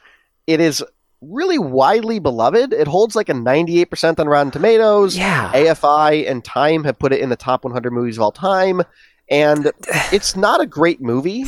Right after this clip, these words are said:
Speaker 1: and I will
Speaker 2: <laughs>
Speaker 1: fully accept that at the beginning of this discussion. But I think the historical significance of it is probably what makes it, uh, so widely beloved, because it's bad, but it's also kind of fun.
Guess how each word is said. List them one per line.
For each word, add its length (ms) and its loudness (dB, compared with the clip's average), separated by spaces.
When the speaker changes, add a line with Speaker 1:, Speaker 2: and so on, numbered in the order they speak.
Speaker 1:
and 180 0
I 180 2
will 160 -2
Speaker 2:
<laughs> 80 -4
Speaker 1:
fully 320 0
accept 440 -2
that 220 4
at 100 -4
the 80 -6
beginning 400 -2
of 80 -6
this 160 -6
discussion. 580 -4
But 520 0
I 160 2
think 240 -4
the 120 -4
historical 520 0
significance 840 -4
of 240 2
it 300 -2
is 160 -4
probably 440 0
what 200 0
makes 360 -4
it, 220 -4
uh, 280 2
so 380 0
widely 560 -2
beloved, 500 0
because 440 -4
it's 260 -8
bad, 500 2
but 160 -2
it's 160 -4
also 460 0
kind 140 -2
of 60 -4
fun. 320 -2